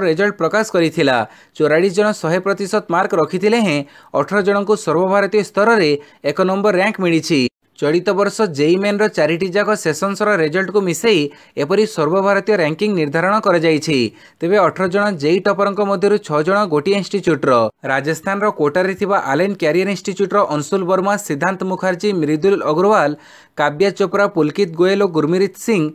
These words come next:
ଜେଇ ମେନ୍ ଦୁଇ ହଜାର ଏକୋଇଶ ସେସନ୍ସରେ ତିନିଶହରୁ ତିନିଶହ ମାର୍କ ରଖିଛନ୍ତି। ନମ୍ବର ଟ୍ୱେଣ୍ଟି ଫୋର୍, ଭଦ୍ରକରେ ଚିନ୍ତା ବଢ଼ିଲା ବୈତରଣୀ, ନଅ ପଞ୍ଚାୟତରେ ପଶିଲା ପାଣି।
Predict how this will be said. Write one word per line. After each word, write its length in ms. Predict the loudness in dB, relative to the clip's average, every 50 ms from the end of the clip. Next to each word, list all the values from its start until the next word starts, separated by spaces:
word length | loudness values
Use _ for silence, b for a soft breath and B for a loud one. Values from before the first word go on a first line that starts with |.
| -10 _ _ _ _ -16 -12 -4
ଜେଇ 200 | -2 2 2 2 2
ମେନ୍ 240 | 2 0 -2 -2 0
ଦୁଇ 120 | -2 0
ହଜାର 160 | 0 0 0 0 -2
ଏକୋଇଶ 260 | 0 0 0 0 0 0
ସେସନ୍ସରେ 560 | -2 -4 -2 -2 -2 -4 -2 -2 -2 -2 -2 -2 -2
ତିନିଶହରୁ 440 | -2 -2 -2 -2 0 0 2 2 2
ତିନିଶହ 380 | 0 0 -2 -2 -2 -2 -2 0
ମାର୍କ 200 | 0 0 0 2 0
ରଖିଛନ୍ତି। 560 | 0 0 0 0 0 0 0 0 0 0 -2 -2 -2 -6 _ -12 -6
ନମ୍ବର 420 | -2 0 0 0 2 2 0 0 0
ଟ୍ୱେଣ୍ଟି 320 | 0 -2 -2 0 0 0
ଫୋର୍, 320 | 2 2 2 2 2 0 -4 _ _ -10 -4
ଭଦ୍ରକରେ 520 | -2 -2 0 0 2 0 0 2 0 -2 -2
ଚିନ୍ତା 340 | -2 -2 -2 -2 0 0 0
ବଢ଼ିଲା 340 | 2 2 2 2 2 0 2
ବୈତରଣୀ, 580 | 2 2 0 2 2 2 4 4 2 0 0 -2 -4 -6 -8 -4
ନଅ 200 | -2 0 0 0
ପଞ୍ଚାୟତରେ 540 | 0 -2 -2 -2 0 -2 -2 0 0 -2 -2
ପଶିଲା 400 | 0 -2 -2 -2 0 0 0 0
ପାଣି। 340 | 0 0 0 0 0 0